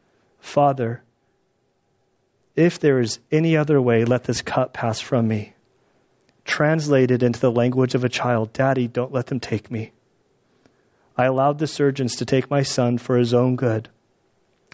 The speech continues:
God allows the crucifiers to take his son for our good.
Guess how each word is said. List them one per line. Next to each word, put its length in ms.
God 220
allows 600
the 120
crucifiers 840
to 120
take 260
his 240
son 320
for 200
our 160
good. 360